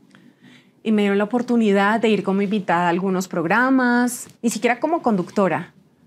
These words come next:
Como, "Hey, ¿eres tú?". No. Presenté un casting y ese casting, en este nuevo regreso, me dio la oportunidad de estar hoy por hoy en un programa que se llama Venga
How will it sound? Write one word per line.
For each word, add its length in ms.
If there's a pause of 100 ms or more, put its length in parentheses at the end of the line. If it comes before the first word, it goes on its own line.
(260)
Como, 280
"Hey, 340
¿eres 320
tú?". 320
No. 320 (880)
Presenté 380
un 120
casting 600 (920)
y 100
ese 200
casting, 460
en 120
este 200
nuevo 220
regreso, 520
me 80
dio 100
la 80
oportunidad 520
de 60
estar 400
hoy 140
por 180
hoy 260
en 140
un 80
programa 420
que 60
se 100
llama 380
Venga 600